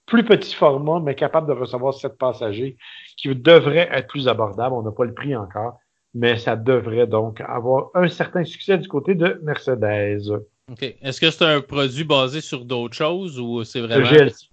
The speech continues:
Speaker 2: C'est, ouais, c'est, ok, c'est pas, mais
Speaker 1: Ça
Speaker 2: le G-,
Speaker 1: partage.
Speaker 2: le G L C, c'était pas lui qui partageait le, la plateforme de, du Infiniti ? C'est ça ?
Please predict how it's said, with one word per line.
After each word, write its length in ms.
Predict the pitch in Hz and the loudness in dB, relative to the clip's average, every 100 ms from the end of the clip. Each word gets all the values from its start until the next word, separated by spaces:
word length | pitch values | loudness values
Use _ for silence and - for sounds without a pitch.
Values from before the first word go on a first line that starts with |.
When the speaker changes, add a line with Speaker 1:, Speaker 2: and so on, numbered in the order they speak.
| - | -12
Speaker 2:
C'est, 160 | - 135 | -6 2
ouais, 220 | 143 147 | 4 4
c'est, 100 | 147 | 0
ok, 240 | 135 151 | 0 -2
c'est 140 | 139 131 | -2 -2
pas, 320 | 143 139 135 | 0 2 2
mais 180 | 127 127 | 2 2
Speaker 1:
Ça 80 | |
Speaker 2:
le 60 | 131 | 4
G-, 40 | 180 | 4
Speaker 1:
partage. 240 | 175 170 160 _ _ _ 143 | 4 2 -10 _ _ _ 0
Speaker 2:
le 120 | 139 | 2
G 120 | 165 | 6
L 160 | 185 156 | 4 4
C, 160 | 226 | -2
c'était 160 | 226 156 | -2 -2
pas 140 | 143 | -2
lui 140 | 143 196 | -2 -6
qui 100 | - | -6
partageait 600 | 175 - 160 151 185 180 | -6 -4 -4 -2 -2 0
le, 360 | 160 151 147 | 0 0 0
la 140 | 143 139 | 0 -2
plateforme 400 | 147 - 170 160 | -4 -4 -4 0
de, 220 | 139 131 | 0 0
du 140 | 127 | 0
Infiniti ? 600 | 139 131 143 143 - 233 _ _ | -2 0 -2 -2 -4 -8 _ _
C'est 180 | - 123 | -8 -6
ça ? 260 | - 202 | -2 -2